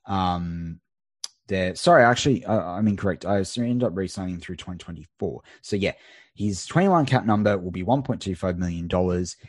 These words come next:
His, um, pro rata bonus there being, uh, nineteen point six seven million dollars.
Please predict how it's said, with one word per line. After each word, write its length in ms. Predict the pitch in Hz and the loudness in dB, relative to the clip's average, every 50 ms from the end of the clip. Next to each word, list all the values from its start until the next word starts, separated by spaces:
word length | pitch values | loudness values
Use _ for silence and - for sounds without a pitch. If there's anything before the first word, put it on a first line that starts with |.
| _ | _
His, 600 | _ _ - 90 92 92 92 90 90 87 - - - _ - | _ _ -12 -12 -10 -10 -10 -10 -12 -12 -14 -16 -18 _ -12
um, 360 | 95 92 92 90 87 87 82 | -10 -8 -8 -8 -8 -10 -10
pro 160 | - - 131 135 | 0 4 6 8
rata 280 | 127 117 104 95 90 | 8 8 8 8 6
bonus 460 | 82 82 92 92 90 90 90 85 - - | 2 0 -2 -2 0 0 -2 -4 -4 -6
there 260 | - 92 90 90 85 | -6 -4 -4 -6 -6
being, 560 | 82 92 90 87 85 85 85 85 87 82 - _ _ _ _ _ _ _ - | -6 -8 -8 -8 -8 -10 -10 -12 -12 -14 -16 _ _ _ _ _ _ _ -14
uh, 180 | 95 92 90 90 | -10 -10 -8 -8
nineteen 640 | 90 95 98 101 104 98 - - 90 90 87 85 | -6 -6 -6 -4 -6 -6 -6 -8 -10 -10 -10 -12
point 240 | - - 87 73 - | -14 -16 -16 -16 -16
six 240 | - - - - - | -16 -18 -18 -14 -6
seven 320 | - 113 113 101 101 98 | -4 -2 -2 -2 -2 -2
million 400 | 98 98 92 92 92 92 92 87 | -4 -4 -4 -6 -6 -6 -6 -6
dollars. 560 | 90 90 87 90 90 90 87 87 87 - - | -6 -6 -6 -6 -6 -6 -8 -10 -12 -14 -16